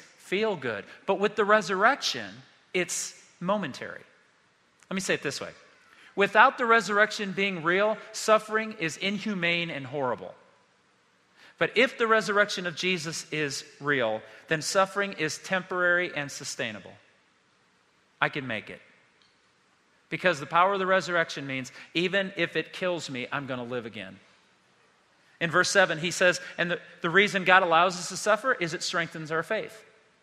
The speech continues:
In verse eight, he says, "It strengthens our faith because we believe in Jesus Christ who overcame death,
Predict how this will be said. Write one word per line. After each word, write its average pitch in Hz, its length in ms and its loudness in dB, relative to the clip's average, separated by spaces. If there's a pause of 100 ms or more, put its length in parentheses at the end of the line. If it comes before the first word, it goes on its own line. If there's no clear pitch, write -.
(1080)
In 175 160 2
verse 190 340 4
eight, 190 240 2 (240)
he 196 80 -2
says, 202 300 2
"It 190 100 -2
strengthens 214 480 -2
our 202 140 2
faith 208 280 -2 (200)
because 175 280 -2
we 202 140 0
believe 190 340 0
in 185 120 -2
Jesus 202 360 -4
Christ 175 440 0
who 196 120 -4
overcame 175 540 -2
death, 113 340 -4